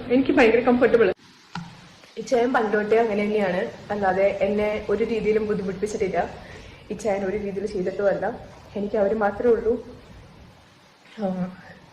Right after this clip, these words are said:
നിങ്ങൾ കാണുന്നതല്ല എൻ്റെ ജീവിതം. എൻ്റെ ജീവിതം നിങ്ങൾ കാണുന്നതേ അല്ല. ഇച്ചായൻ ഇപ്പം എന്നെ ഹെൽപ്പ് ചെയ്തില്ലെങ്കിൽ പോലും ചിലപ്പോൾ രാത്രിയോ എന്തെങ്കിലും,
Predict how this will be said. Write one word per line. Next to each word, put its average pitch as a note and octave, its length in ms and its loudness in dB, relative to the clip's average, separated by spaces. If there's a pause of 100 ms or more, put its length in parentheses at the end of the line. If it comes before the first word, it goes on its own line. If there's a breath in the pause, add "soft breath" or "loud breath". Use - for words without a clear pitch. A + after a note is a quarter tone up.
നിങ്ങൾ A3 280 2
കാണുന്നതല്ല A3+ 680 2
എൻ്റെ G#3 180 0
ജീവിതം. G3+ 420 -4 (540 soft breath)
എൻ്റെ A3 140 2
ജീവിതം G#3+ 440 0 (180)
നിങ്ങൾ A3 220 2
കാണുന്നതേ A#3 580 2
അല്ല. F#3+ 200 0 (340)
ഇച്ചായൻ A#3+ 320 -2
ഇപ്പം A#3 140 -2
എന്നെ A#3 160 0
ഹെൽപ്പ് G#3+ 260 -2
ചെയ്തില്ലെങ്കിൽ A#3 420 0
പോലും A#3 600 0 (540 loud breath)
ചിലപ്പോൾ A#3 200 0
രാത്രിയോ A#3+ 420 0
എന്തെങ്കിലും, A3+ 500 0